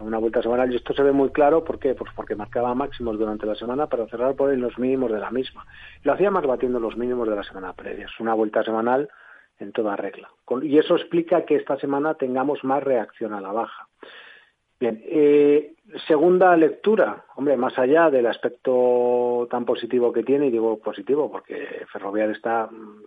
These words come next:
cerca de sus altos de todos los tiempos, hombre, no podemos obviar que si durante este mes hemos atacado una zona de resistencia muy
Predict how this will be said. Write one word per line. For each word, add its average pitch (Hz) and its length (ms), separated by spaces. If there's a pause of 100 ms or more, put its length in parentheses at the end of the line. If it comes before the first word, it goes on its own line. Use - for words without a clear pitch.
cerca 117 240
de 110 60
sus 117 180
altos 127 260
de 104 120
todos 117 140
los 113 100
tiempos, 135 320 (400)
hombre, 117 320
no 120 260
podemos 123 800
obviar 139 320 (560)
que 113 160 (160)
si 113 160
durante 110 320
este 120 180
mes 139 280
hemos 117 240
atacado 120 560 (160)
una 123 240
zona 117 140
de 113 120
resistencia 110 540
muy 131 600